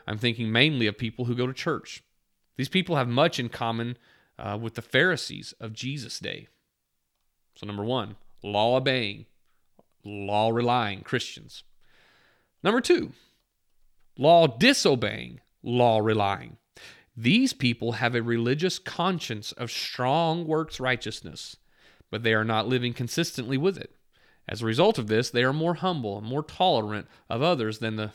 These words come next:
Pharisees above. But they're also much more guilt-ridden, subject to mood swings, and sometimes very afraid of religious topics. Some of these people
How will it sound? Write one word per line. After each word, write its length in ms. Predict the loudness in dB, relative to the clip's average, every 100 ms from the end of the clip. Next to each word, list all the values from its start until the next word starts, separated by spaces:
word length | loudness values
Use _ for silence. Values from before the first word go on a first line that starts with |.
| 0
Pharisees 520 | 2 2 -2 -10 -8
above. 380 | -2 -2 -2 -10 _ -20 -20 -20 -20 -20 _ _
But 100 | -6
they're 120 | 0
also 300 | 2 2 0
much 260 | 0 0 0
more 200 | 0 -2
guilt-ridden, 640 | 2 0 0 -4 -8 -14 -20 _
subject 640 | -8 0 2 2 0 -2
to 80 | -4
mood 300 | 0 2 2
swings, 420 | 0 -8 -8 -10
and 100 | -10
sometimes 480 | -4 -4 -2 -4 -4
very 320 | 0 4 4
afraid 440 | 2 0 2 2 0
of 120 | -2
religious 400 | 0 0 0 -4
topics. 640 | -2 -4 -4 -10 -12 -16 _ _ _ _ _ _ _ _
Some 200 | 4 6
of 120 | 8
these 140 | 4 4
people 480 | 0 2 0 0